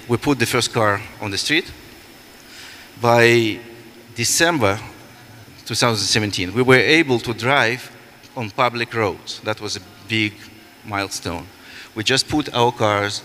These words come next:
cars on the streets, regular streets of regular Moscow weather, and the car was dr-, was, uh, driven by itself.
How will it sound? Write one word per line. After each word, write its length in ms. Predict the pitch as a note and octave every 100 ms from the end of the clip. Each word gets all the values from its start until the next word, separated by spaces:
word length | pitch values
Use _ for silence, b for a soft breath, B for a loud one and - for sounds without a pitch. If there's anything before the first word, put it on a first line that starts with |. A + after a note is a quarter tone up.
| -
cars 320 | A2 G#2+ G2+
on 280 | G#2+ G#2 G2
the 140 | G2
streets, 520 | F#2+ - C3 C3 - -
regular 320 | G#2 C3 C3+ B2+
streets 400 | - G2+ F#2+ - -
of 140 | F#2 F#2+
regular 340 | A2 B2+ B2+
Moscow 360 | G#2+ G#2+ - A#2
weather, 340 | G#2 F#2+ G2 - B B B B
and 160 | B2 G#2+
the 80 | G2
car 220 | - B2+
was 220 | G#2 G#2
dr-, 220 | G2+ G#2+ - - - - - - - - - B2
was, 240 | G#2+ F#2+ - G2 G2+
uh, 240 | G#2 G2+ G2
driven 300 | A2 A#2+ A2
by 120 | A2
itself. 440 | G2+ - F#2 -